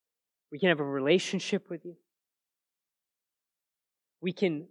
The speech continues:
leave the kingdom of darkness that, that we all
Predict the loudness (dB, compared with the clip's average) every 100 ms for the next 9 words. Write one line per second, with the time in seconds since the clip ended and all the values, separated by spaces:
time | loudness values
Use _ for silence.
0 | -10 -6 0 2 2 0 -2 -8 -6 -2
1 | 0 0 -2 0 6 6 4 -4 -2 -2
2 | -2 -4 -4 -4 -4 -4